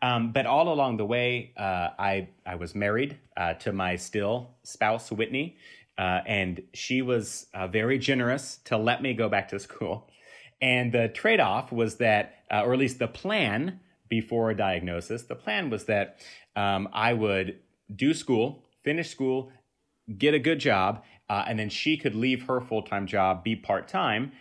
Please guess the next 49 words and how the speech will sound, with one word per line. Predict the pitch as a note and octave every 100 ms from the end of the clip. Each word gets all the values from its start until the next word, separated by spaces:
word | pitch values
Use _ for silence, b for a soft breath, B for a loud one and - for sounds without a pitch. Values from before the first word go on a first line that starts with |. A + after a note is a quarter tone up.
| B B
uh, | G2 G2
and | A#2 G#2+ G#2
that | G#2+ G2+ F#2+ -
we | G#2 A#2+
would | A2 G2+
grow | G#2 G2 F#2
a |
family | F2+ G2 A#2+ G3+
and | C#3
she | F#2+ A#2+
would | A2
work | F#2 G2
part-time. | - F2 - F2+ E2+ E2 D#2+ b b b b -
Uh, | F2+ F2
and | G2+ G2 F#2
so | A2+
we | G2 C3
were | D#3+
doing | C#3 D3 A#3+ B2+
that. | D2+ -
That | G#2 C3
was | D3+ -
kind | D#3 D3
of | A#2+
what | C#3 -
we | C3+
had. | G#2+
I |
had | F#2+ E2+
finished | - D3+ D3
school. | - D3+ C#3+ C#3 C#3 B B
Um, | G2+ G2+
I | F#2+
got | A2+ B2+
on | B2 B2+ B2
at | F#2+
a | F2+ F2
training | - C3 C3
and | A2+
development | G2+ G2 A2+ A#2+ A#2
company | - A#2 A#2+ A#2 A2+
where | G2+
I | F#2
was | -
working | G#2+ A2 A2+ G2+
as |
an | F2+
instructional | F2+ E2 G#2+ G2+ - F2
designer. | D2+ D#2+ A2+ C3 B2+ B2+ B2